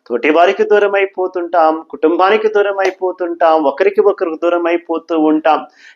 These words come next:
ఏదో మాట స్పర్ధ, మనస్పర్ధలు వచ్చాయని, మాట మాట అనుకున్నామని,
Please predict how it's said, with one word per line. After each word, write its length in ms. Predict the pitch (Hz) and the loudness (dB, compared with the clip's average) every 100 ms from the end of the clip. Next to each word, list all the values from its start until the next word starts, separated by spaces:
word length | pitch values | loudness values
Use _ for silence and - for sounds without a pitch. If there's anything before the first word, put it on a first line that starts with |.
| - | -14
ఏదో 580 | 196 - 160 180 185 - _ _ | -12 0 4 4 0 -8 _ _
మాట 380 | 113 110 117 127 | -10 -4 -4 -4
స్పర్ధ, 440 | 135 - 127 - | -8 -6 -6 0
మనస్పర్ధలు 840 | 127 123 110 117 - - 139 - 131 | 0 2 -2 -4 -4 -2 -2 0 0
వచ్చాయని, 580 | 135 - 143 135 135 135 _ _ _ _ _ _ _ _ _ | 0 -2 2 2 2 -2 _ _ _ _ _ _ _ _ _
మాట 360 | 104 92 117 151 | -10 -6 -4 0
మాట 420 | 151 151 147 143 | 0 2 0 0
అనుకున్నామని, 920 | 139 104 127 - 170 160 156 151 151 | 0 0 -6 -4 -2 0 0 0 -2